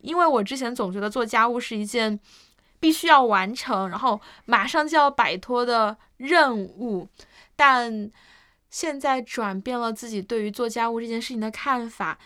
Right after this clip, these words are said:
就把它当做一个仪式，然后把它当做一个，嗯，一种日常的练习。而这个日常的练习，它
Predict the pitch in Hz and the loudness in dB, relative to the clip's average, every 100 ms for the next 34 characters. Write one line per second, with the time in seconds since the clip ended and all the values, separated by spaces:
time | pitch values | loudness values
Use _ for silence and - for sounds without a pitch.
0 | _ 320 254 196 202 208 254 254 277 277 | _ 0 0 2 -2 -2 -4 -4 -8 -6
1 | 254 226 202 202 - _ _ _ _ _ | -2 -2 -2 -6 -16 _ _ _ _ _
2 | _ _ _ _ - 254 - 214 185 247 | _ _ _ _ -8 -6 -4 -4 -4 -4
3 | - 285 208 _ _ - 302 226 196 262 | -2 -2 -2 _ _ 6 8 6 4 4
4 | 269 294 254 233 247 233 220 - - - | 2 0 -2 -2 0 0 -2 -8 -20 -20
5 | _ - 98 92 69 50 - _ _ _ | _ -10 -10 -10 -14 -16 -20 _ _ _
6 | _ _ _ _ _ _ _ _ _ _ | _ _ _ _ _ _ _ _ _ _
7 | _ - 320 214 - 349 311 240 220 269 | _ -6 -2 -2 0 -2 0 -2 -2 -2
8 | 311 254 247 - 185 - 233 320 330 370 | -4 -4 -6 -6 -6 -4 -4 -2 0 -2
9 | 320 240 214 262 269 254 - 185 - - | -2 -2 -2 -4 -6 -6 -8 -10 -8 -2
10 | 254 247 | 0 0